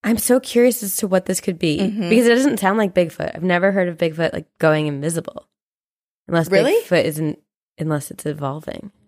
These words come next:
Speaker 2: Well, I have heard a few,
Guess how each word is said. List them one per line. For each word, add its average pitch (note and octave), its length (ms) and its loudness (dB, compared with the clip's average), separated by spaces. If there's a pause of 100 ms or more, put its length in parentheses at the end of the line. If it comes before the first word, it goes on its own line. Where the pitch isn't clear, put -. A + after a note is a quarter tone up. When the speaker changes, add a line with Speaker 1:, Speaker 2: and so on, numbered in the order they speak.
(240)
Speaker 2:
Well, A#3 440 2
I A#3 220 2
have F#3 640 -2
heard - 320 -6
a - 60 -4
few, - 380 -6